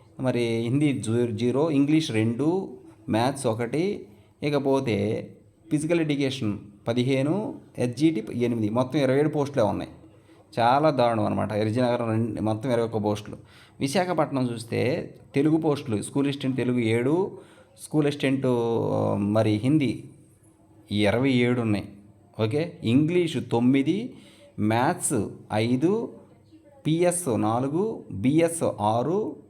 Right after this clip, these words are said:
సోషల్ ఒకటి, స్కూల్ అసిస్టెంట్ ఫిజికల్ ఎడ్యుకేషన్ ముప్పై ఎనిమిది. మొత్తం అలాగే ఎస్జిటి ఎనిమిది, నూట ఐదు పోస్టులు ఉన్నాయి. ఇక ఈస్ట్ గోదావరి జిల్లా, ఈస్ట్ గోదావరి జిల్లా చూసినట్లయితే మొత్తం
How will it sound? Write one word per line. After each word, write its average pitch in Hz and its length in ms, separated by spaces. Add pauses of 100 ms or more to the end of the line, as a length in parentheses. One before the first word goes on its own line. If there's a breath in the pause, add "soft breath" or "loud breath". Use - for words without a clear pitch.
(120)
సోషల్ 151 420
ఒకటి, 123 680 (560 loud breath)
స్కూల్ 190 240
అసిస్టెంట్ 160 500
ఫిజికల్ 165 360
ఎడ్యుకేషన్ 117 480 (280)
ముప్పై 110 280
ఎనిమిది. 107 400
మొత్తం 131 720 (100)
అలాగే 139 580
ఎస్జిటి 147 440
ఎనిమిది, 123 340 (160)
నూట 127 260
ఐదు 127 160
పోస్టులు 127 320
ఉన్నాయి. - 200 (600 loud breath)
ఇక 127 100
ఈస్ట్ 139 360
గోదావరి 170 500
జిల్లా, 120 360 (440)
ఈస్ట్ 139 240
గోదావరి 156 400
జిల్లా 131 180
చూసినట్లయితే 113 800
మొత్తం 139 720